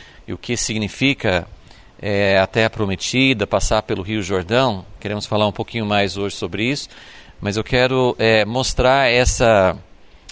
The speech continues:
parte final, o que significa o arrebatamento, ou Deus levar Elias, o que significa isso dentro da história de Elias. Então depois nós vamos voltar a falar mais sobre,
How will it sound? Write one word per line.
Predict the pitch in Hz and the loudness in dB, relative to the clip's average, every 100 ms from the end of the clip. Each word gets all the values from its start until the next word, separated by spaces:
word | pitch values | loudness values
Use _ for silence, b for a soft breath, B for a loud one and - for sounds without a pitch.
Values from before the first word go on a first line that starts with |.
| - _ | -20 _
parte | 165 190 - | -2 0 -2
final, | - 123 123 151 147 | -4 0 2 4 2
o | 110 | -2
que | - 147 | -4 -4
significa | - 147 120 - 143 151 - 98 | -2 -2 -4 -2 0 0 0 -2
o | 95 | 0
arrebatamento, | 110 120 117 - 101 101 131 143 - 101 82 B B B B B | 0 0 0 0 -4 0 0 0 -4 -8 -8 B B B B B
ou | - 101 110 107 90 - - - - | -4 2 2 2 -2 -16 -20 -20 -18
Deus | 95 107 120 107 | -4 2 2 2
levar | 107 101 92 123 110 | 0 0 2 2 2
Elias, | 95 135 147 101 90 | -2 -2 0 0 -4
o | 117 | -10
que | - 175 | -6 -4
significa | - 160 143 117 147 160 135 | -2 -4 -4 -2 -2 0 2
isso | 113 131 - 156 | 2 0 -2 -6
dentro | 98 147 190 190 185 180 190 B B B | -2 0 0 -2 -4 -4 -4 B B B
da | - 147 | 0 0
história | 156 - 147 147 156 | 0 0 2 4 2
de | 135 151 | 0 -2
Elias. | 139 123 92 78 | 0 0 0 -2
Então | 101 | -4
depois | 107 - 123 | -6 -4 -4
nós | 127 | -2
vamos | 127 | -2
voltar | 117 123 - 117 117 | 0 -2 2 0 0
a | |
falar | - 110 107 | 0 -2 0
mais | 107 104 | 0 -2
sobre, | - 117 107 101 95 | -2 -2 -2 -2 -6